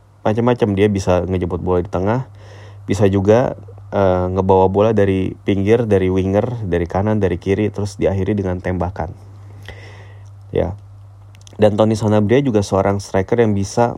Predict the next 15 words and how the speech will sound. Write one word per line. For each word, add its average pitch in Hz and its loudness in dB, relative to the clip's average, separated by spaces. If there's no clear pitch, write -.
menerima 95 -2
umpan 95 0
gitu, 85 -6
terus 95 -8
menyelesaikan. 87 -2
Jadi 104 -2
bisa - -8
dibilang 131 -4
complete 110 -2
forward 113 4
lah 87 -4
sebenarnya 85 -4
si - -8
Sanabria 85 -2
ini. 85 -8